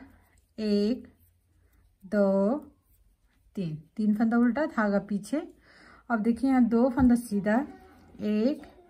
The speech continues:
ये दो। अब यहाँ जाली डालेंगे इस तरह से। अब देखिए दो फंदों का एक फंदा बनाएंगे पीछे की साइड से,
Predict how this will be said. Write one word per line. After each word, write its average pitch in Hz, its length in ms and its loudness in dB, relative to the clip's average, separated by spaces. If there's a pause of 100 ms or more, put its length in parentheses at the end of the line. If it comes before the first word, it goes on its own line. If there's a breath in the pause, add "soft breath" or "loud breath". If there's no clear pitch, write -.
(160)
ये 190 180 -10
दो। 175 160 -8 (1200 soft breath)
अब 233 140 2
यहाँ 247 140 6
जाली 220 300 2
डालेंगे 208 380 4
इस 247 420 -2
तरह 180 180 -4
से। 202 180 -8 (1160 soft breath)
अब 226 100 -2
देखिए 262 320 2
दो 233 240 4
फंदों 277 240 0
का 302 80 2
एक 269 100 -2
फंदा 254 180 4
बनाएंगे 240 460 4
पीछे 247 340 -2
की 254 100 -4
साइड 254 260 0
से, 277 180 -6